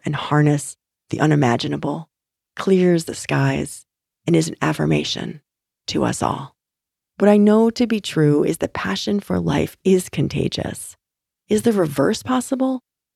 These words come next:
Sure. Is apathy as contagious as passion? I'm afraid it might be.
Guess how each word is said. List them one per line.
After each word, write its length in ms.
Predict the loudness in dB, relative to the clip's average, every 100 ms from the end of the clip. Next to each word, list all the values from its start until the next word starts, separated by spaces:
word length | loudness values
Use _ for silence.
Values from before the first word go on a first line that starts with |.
| _ -8
Sure. 400 | 0 2 2 -4 _ _ _ _
Is 160 | -12 -6
apathy 600 | -4 -4 -4 -2 -2 -4 _ -10
as 160 | -10
contagious 640 | -2 -2 0 -2 0 -2 -4
as 160 | -10
passion? 600 | -8 -4 -4 -2 -2 -4 -6 _ _ _ _ 0
I'm 140 | 2
afraid 280 | 2 -2 -4
it 140 | -6
might 220 | -8 -8
be. 320 | -4 -4 -6